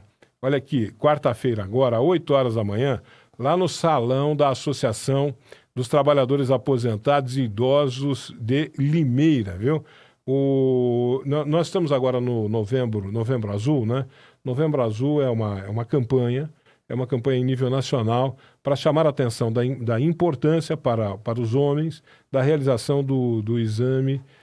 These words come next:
eh, de prevenção ao câncer de próstata, né? E aqui a Prefeitura de Limeira, ela realiza um, um, um exame, que é o exame só de sangue, a princípio, né?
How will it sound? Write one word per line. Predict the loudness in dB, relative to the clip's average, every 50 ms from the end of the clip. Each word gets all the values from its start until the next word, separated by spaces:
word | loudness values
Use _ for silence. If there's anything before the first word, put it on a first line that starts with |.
| _ _ _ _ -8
eh, | -4 -2 -2 0 0 0 0 0 0 0 -2 -2
de | -4 -6 -6
prevenção | -4 0 2 2 2 2 2 0 0 -2 -4 -2 0 0 0 2 0
ao | 0 0 -2 -2
câncer | -2 0 0 0 0 -2 -2 -2
de | -2 -4 -6
próstata, | -6 -4 -2 0 0 0 -2 -4 -6 -14 -16 -18 -16 -12 -6
né? | -2 0 0 0 -2 -4 -10 -20 -20 -20 -20 _ _ -4
E | 0 0
aqui | 0 0 0 -2
a | 0
Prefeitura | 2 0 0 0 0 -2 0 0 -2 -2
de | -2 -2
Limeira, | 0 0 0 2 2 2 2 0
ela | 0 2 0 2 2
realiza | 2 2 2 2 2 2 0 0 0 0 0 -2 -2 -2 -6 -12 _ _ _ _ _ -8 -4
um, | -2
um, | -2 -2 -2 -4 -6 -6 -4 -4 -4 -4 -4 -4 -4 -2 0
um | 0
exame, | 0 0 0 0 2 2 2 0 -2 -4 -8 _ _ _
que | -2 0
é |
o | 0 2
exame | 2 2 0 0
só | 2 0 0
de | 0 0
sangue, | 2 4 4 4 4 0 -2
a | -4 -2
princípio, | 0 0 0 0 -2 -2 -4 -4 -4 -10 -20 _ _ _ _ _ -6
né? | -6 -6